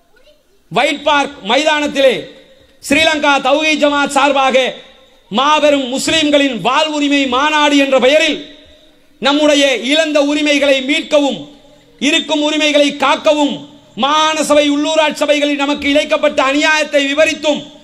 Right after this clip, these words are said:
பாராளுமன்றத்தில் இழைக்கப்பட இருக்கிற அநியாயத்தை தடுத்து நிறுத்த கோரியும், புதிய அரசியல் யாப்பை எதிர்க்க வேண்டியும், வடகிழக்கு இணைப்பை எதிர்த்தும், முஸ்லிம்களுக்கான மத வாழ்க்கை, அனைத்து சுதந்திரங்களும்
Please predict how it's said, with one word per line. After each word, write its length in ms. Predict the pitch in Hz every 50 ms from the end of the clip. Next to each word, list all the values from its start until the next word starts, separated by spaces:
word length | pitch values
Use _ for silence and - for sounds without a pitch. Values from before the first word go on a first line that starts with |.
| - - - - -
பாராளுமன்றத்தில் 920 | 254 254 294 320 320 311 311 311 302 294 302 294 294 294 285 285 294 285
இழைக்கப்பட 420 | 302 320 320 311 311 302 294 302 294
இருக்கிற 340 | 294 294 294 294 294 294
அநியாயத்தை 580 | 262 269 285 311 320 311 311 311 294 - 294 285 277
தடுத்து 320 | 277 269 294 - - 302 294
நிறுத்த 280 | 302 302 294 294 294
கோரியும், 540 | 285 - 285 311 320 320 311 311 294 254 180 - - - - - _ _ _ _ _ _ _
புதிய 260 | 254 302 320 330 320 302
அரசியல் 500 | 285 277 294 320 302 - 277 320 311 302
யாப்பை 360 | 302 302 294 302 302 302 294 294
எதிர்க்க 360 | 269 277 294 320 - - 311 285
வேண்டியும், 540 | 277 302 320 320 330 320 311 302 269 220 - - - - - -
வடகிழக்கு 600 | 185 226 254 285 320 311 294 311 320 302 - 294 294 285
இணைப்பை 400 | 294 320 320 320 - 311 302 294
எதிர்த்தும், 540 | 277 285 285 330 320 294 - 330 330 302 233 156 - - - - _ _ _ _ _ -
முஸ்லிம்களுக்கான 920 | 262 277 - 320 320 330 320 311 311 311 302 302 302 302 285 285 285 294 285 269 214 - - - - - -
மத 380 | 190 208 226 262 285 294 294 311 320 320 311 - - - - - 151
வாழ்க்கை, 540 | 214 233 269 311 320 302 - - 311 320 320 320 294 - - - - _ _ _ _ _ _ _
அனைத்து 460 | 170 208 269 311 320 330 330 - - 302
சுதந்திரங்களும் 760 | - - 277 302 330 320 320 311 311 302 294 302 294 269 220